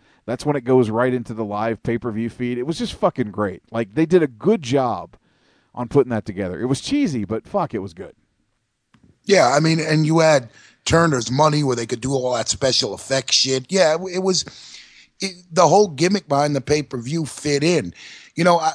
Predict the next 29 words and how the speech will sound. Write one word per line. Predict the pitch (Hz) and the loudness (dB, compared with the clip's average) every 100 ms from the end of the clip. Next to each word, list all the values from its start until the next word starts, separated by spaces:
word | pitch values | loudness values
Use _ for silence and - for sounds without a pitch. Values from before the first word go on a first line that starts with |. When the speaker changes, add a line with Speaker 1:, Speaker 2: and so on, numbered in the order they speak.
| - | -2
Speaker 2:
somebody | - 185 190 196 156 147 135 170 | 2 4 4 6 4 4 -2 -4
in | 160 135 | -4 -2
W | 143 156 165 | -2 -2 -4
C | 165 | -4
W | 139 131 123 131 | -4 -4 -2 -4
snapped | - 127 123 - | -2 -2 -2 -2
their | 160 156 | -2 -2
fingers, | - 117 101 113 123 | -2 -6 -4 -2 0
and | 131 | 2
I | |
don't | 143 139 | 4 2
know | 131 | 0
if | 117 | -2
it | 117 | -8
was | 104 | -10
Bischoff | 92 127 123 123 113 123 - | -2 0 2 2 2 2 0
or | 113 92 | -4 0
who, | 139 120 104 - - - - - | 2 0 -2 -8 -20 -20 -8 -2
and | 160 | 2
said, | 180 | 2
"Fuck | 151 190 208 160 | 2 2 2 0
it, | |
it's | 139 - | -2 0
October, | 147 - 156 170 147 123 | 0 0 0 2 0 -2
let's | 139 - | -2 -4
do | 147 147 | -2 0
a | |
Halloween-themed | 127 127 135 135 139 131 127 127 131 | 2 2 2 0 -2 -4 -4 -4 -2
pay-per-view." | - 208 - 170 95 82 | 0 0 -2 -6 -8 -14